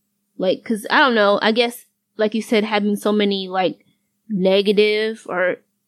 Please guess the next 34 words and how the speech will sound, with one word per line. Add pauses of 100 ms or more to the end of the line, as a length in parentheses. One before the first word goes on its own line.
(560)
situations
where,
like,
I've
had (160)
dudes
who
literally,
like,
grab
me (240)
and
things
like
that.
So (400)
I
used
to,
um, (1120)
back
in,
you
know,
like,
my
college
days,
I
would
give
a
fake
number,